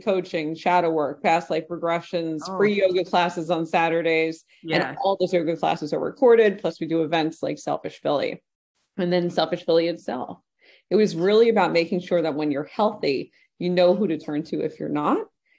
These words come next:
Speaker 1: And
Speaker 2: Mm-hmm.
Speaker 1: also to have the options to do some of that preventative work, because there's so many things I didn't know, even me with my background and with my work in healthcare, I
Speaker 2: Mm-hmm.
Speaker 1: didn't know how many different options there were.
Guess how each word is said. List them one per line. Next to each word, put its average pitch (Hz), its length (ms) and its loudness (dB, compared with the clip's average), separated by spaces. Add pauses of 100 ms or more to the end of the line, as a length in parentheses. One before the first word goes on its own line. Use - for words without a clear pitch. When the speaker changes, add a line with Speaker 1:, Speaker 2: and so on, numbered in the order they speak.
(100)
Speaker 1:
And 147 140 0
Speaker 2:
Mm-hmm. 139 160 -4
Speaker 1:
also 247 400 4
to 202 60 -2
have 190 240 0
the 180 180 -2
options 165 400 0
to 170 80 -8
do 151 140 -4
some 160 180 -8
of 156 60 -6
that 151 240 -8
preventative 147 560 -4
work, - 340 -10
because 180 240 -2
there's 196 260 -4
so 285 160 2
many 170 260 2
things 170 320 -2
I 165 200 -4
didn't 175 300 -2
know, 139 400 0
even 262 440 2
me 233 440 2
with 175 180 0
my 180 140 2
background 165 680 0
and 151 140 -2
with 156 160 -2 (380)
my 185 540 2
work 196 440 0
in 202 180 2
healthcare, 156 600 -2 (400)
I 180 140 2
Speaker 2:
Mm-hmm. 403 60 -2
Speaker 1:
didn't 160 320 -4
know 160 240 2
how 170 200 0
many 170 200 -2
different 160 300 -4
options 147 460 -6
there 151 200 0
were. 139 460 -2